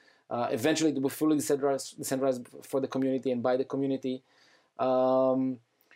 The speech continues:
eh, of course, people are, are always welcome to be in touch with us, to cooperate. We will gradually build the decentralized collaboration around this. So we call it the D C O for D C Os. So to found a decentralized collaborative organization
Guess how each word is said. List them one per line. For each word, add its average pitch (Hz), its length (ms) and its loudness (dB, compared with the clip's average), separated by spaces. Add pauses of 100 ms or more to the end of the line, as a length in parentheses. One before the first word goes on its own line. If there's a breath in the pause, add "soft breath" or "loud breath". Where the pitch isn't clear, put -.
(440 soft breath)
eh, 131 120 -2
of 127 200 -4
course, 165 220 2
people 160 260 4
are, 139 500 4
are 135 240 0
always 147 320 4
welcome 143 540 2
to 147 80 -6
be 135 180 0
in 135 80 -2
touch 147 220 0
with 151 160 -2
us, 143 280 2
to 147 80 -2
cooperate. 147 720 2
We 143 160 0
will 143 380 2 (140)
gradually 147 540 2
build 147 400 2
the 143 80 2
decentralized 135 500 -2
collaboration 139 580 2
around 143 400 0
this. 139 320 -2 (260 soft breath)
So - 140 0
we 151 100 4
call 170 200 4
it 165 100 2
the 143 60 -4
D 135 160 -2
C 170 240 0
O 165 140 6
for 156 160 -4
D 147 100 -2
C 151 180 0
Os. 120 360 2 (180 soft breath)
So 131 400 -2
to 139 160 0
found 156 420 2
a 139 60 2
decentralized 147 640 -2
collaborative 151 240 2
organization 143 680 2